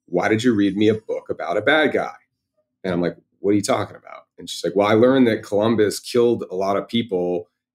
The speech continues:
and was, was evil and took all these slaves." I'm like, "Well, okay, how did you learn that?" She's like, "I learned it in a video." I'm like, "Do you have the video?" She's like, "Yes." So she showed me the video. There's this thing called Brain Pop. And, um, on Brain Pop, it was a, a,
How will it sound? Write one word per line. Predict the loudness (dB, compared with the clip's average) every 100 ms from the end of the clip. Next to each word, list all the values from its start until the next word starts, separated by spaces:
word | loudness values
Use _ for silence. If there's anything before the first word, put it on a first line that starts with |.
| -4
and | 0 2
was, | 0 -2 -2
was | -2 0
evil | 2 2 2 2 2 0 -2
and | -4 -2 -4 -6 -4
took | -4 0
all | 0
these | 2 0
slaves." | -2 0 0 0 -6 -10
I'm | -10
like, | -10 -10 _ _ _ _ _ _ _ _
"Well, | -4 0
okay, | 2 2
how | 2 -2
did | 0
you | 2
learn | 2 2
that?" | -2
She's | -4
like, | -2
"I |
learned | 0 2
it | 2
in | 0
a |
video." | 0 2 2 0
I'm | -6 _ _ -18
like, | -16 -12
"Do |
you | -6
have | -6 -2
the |
video?" | 4 4
She's | 2 -4
like, | -2
"Yes." | -2 -2 -6 -10
So |
she | -12 -8
showed | 0 4 4
me |
the | 2
video. | 2 2 2 0 -4 -12 _ _ _ _
There's | -6
this | -2 2
thing | 2
called | 2 -2 -2
Brain | -2 0 0
Pop. | -2 -12 -16 _ _ _ _ _
And, | 0 2 2 0 -2 -6 _ _ _ _ _ _ _ -4
um, | -4 -2
on | 0 0 2
Brain | 4 4 2
Pop, | 0 -2 -2 -2
it | 0
was | 2 0 0
a, | -4
a, | -4